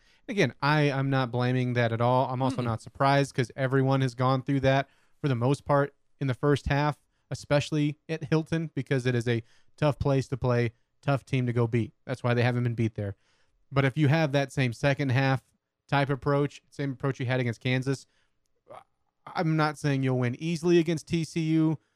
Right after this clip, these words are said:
Speaker 1: but you should win that game.
Speaker 2: And we will find out tonight. Seven o'clock pregame, eight o'clock tip-off here, uh, over on Double T ninety-seven three. Now, we got your dad joke coming up.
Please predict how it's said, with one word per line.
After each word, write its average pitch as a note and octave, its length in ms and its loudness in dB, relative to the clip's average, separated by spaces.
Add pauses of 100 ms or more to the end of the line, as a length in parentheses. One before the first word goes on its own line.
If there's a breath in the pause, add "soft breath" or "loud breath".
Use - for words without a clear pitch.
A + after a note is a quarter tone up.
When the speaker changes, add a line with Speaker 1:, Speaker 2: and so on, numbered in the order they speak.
(280)
Speaker 1:
but B2+ 220 -4
you D#3 80 0
should D3 480 4
win B2 180 0
that A2+ 240 -4
game. A#2 300 -10 (2000 loud breath)
Speaker 2:
And E3 160 0
we E3 80 2
will D#3+ 100 0
find A#3+ 240 2
out D#3+ 140 0
tonight. A#2 540 -8 (640)
Seven F#3 320 -2
o'clock C3 280 -2
pregame, A2+ 420 -4
eight E3+ 120 -2
o'clock C#3 320 -2
tip-off A2 540 -2 (420 loud breath)
here, B2+ 380 -2
uh, B2+ 160 -4
over B2+ 220 -4
on A2+ 140 -2
Double A2 240 -4
T A2 440 -6
ninety-seven G2+ 1040 -4
three. A2 300 -4
Now, C#3 380 -2 (1400)
we A#2+ 60 -8
got B2 140 -6
your A2+ 80 -10
dad C3+ 240 0
joke D#3 180 -4
coming F3 280 -2
up. D#3+ 160 -10